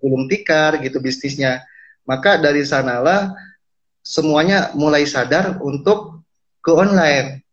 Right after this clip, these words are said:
Seperti itu. Nah, sekarang ketika kita mau go online dan kita belum ada kemampuan di sana, kita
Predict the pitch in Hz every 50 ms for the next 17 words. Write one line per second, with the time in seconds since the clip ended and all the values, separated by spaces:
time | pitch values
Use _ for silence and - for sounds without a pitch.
0 | _ _ _ _ _ _ _ _ _ _ _ _ _ _ _ _ _ _ - -
1 | 127 123 135 127 127 127 - 131 123 123 123 123 - - - - - 151 151 147
2 | 139 127 127 127 - - 143 170 185 196 190 185 170 143 147 151 156 156 143 147
3 | - 165 170 - 175 160 147 147 139 139 131 131 135 151 185 190 170 151 143 139
4 | 135 147 139 135 135 139 135 147 143 - 135 131 139 139 123 113 131 131 131 131
5 | 135 135 131 127 127 123 120 123 - - - 151 139 139 135 135 135 135 135 131
6 | 131 131 131 131 170 175 175 156 147 143 139 139 143 143 _ _ _ - 143 131
7 | 135